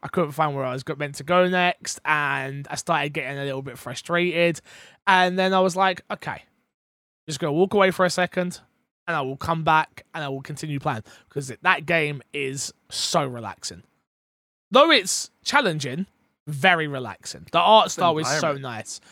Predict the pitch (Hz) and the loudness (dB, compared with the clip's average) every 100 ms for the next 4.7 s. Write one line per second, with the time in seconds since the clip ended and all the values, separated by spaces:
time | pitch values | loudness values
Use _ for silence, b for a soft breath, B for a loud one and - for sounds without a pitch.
0 | b b _ 185 147 208 226 - - 190 | b b _ 0 4 4 4 2 4 4
1 | 190 175 175 170 160 156 151 143 135 131 | 4 0 0 0 0 0 -2 -4 -8 -8
2 | 156 143 156 131 127 131 143 170 - 147 | -6 -6 -6 -6 -6 -2 -2 -2 -4 -6
3 | 139 139 - 156 135 135 139 131 135 131 | -8 -10 -6 -6 -6 -6 -8 -8 -10 -8
4 | 135 147 170 135 139 135 143 | -4 -2 -4 -4 -6 -6 -8